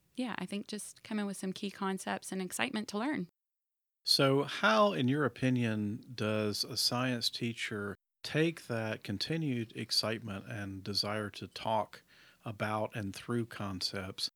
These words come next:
Speaker 2: and keep it alive while the specialized science begins in high school?
Speaker 1: I think having a love for the subject yourself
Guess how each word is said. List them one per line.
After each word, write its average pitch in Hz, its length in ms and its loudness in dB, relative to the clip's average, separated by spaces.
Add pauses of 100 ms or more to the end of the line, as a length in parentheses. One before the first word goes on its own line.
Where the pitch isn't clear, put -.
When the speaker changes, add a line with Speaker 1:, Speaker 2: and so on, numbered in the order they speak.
(140)
Speaker 2:
and 107 180 -2
keep 165 280 2
it 123 60 2
alive 110 720 2
while 104 340 0
the 101 80 -2
specialized 104 800 2
science 107 460 0
begins 104 720 -2
in 104 160 -4
high - 180 -2
school? - 400 4 (1080)
Speaker 1:
I 190 120 -2
think 302 380 0
having 214 720 0 (480)
a 180 60 -10
love 185 360 -4
for 180 120 -8
the 175 100 -6
subject 175 520 -8
yourself 180 680 -10